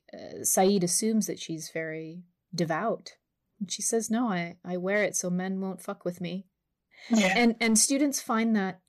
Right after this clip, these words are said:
Speaker 1: to be a moment where it never occurred to them that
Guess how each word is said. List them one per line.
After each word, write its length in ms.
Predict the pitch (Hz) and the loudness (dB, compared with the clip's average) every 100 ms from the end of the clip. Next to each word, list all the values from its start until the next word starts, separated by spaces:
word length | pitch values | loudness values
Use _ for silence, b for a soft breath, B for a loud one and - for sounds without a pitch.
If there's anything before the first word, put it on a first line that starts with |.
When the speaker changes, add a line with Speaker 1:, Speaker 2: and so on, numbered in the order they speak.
| - | -4
Speaker 1:
to 120 | 196 | -2
be 400 | 180 185 185 180 | 0 0 -2 0
a 60 | 180 | 2
moment 520 | 190 233 269 190 175 | 4 6 6 4 2
where 180 | - 180 | 0 0
it 140 | 196 196 | 2 2
never 360 | 220 220 208 208 | 0 0 0 -2
occurred 440 | 185 - 214 208 208 | -4 -6 -2 -2 -2
to 80 | 175 | -4
them 440 | - - 180 214 _ _ _ _ _ _ | -4 -4 -6 -10 _ _ _ _ _ _
that 420 | 180 175 175 - | 4 4 4 -2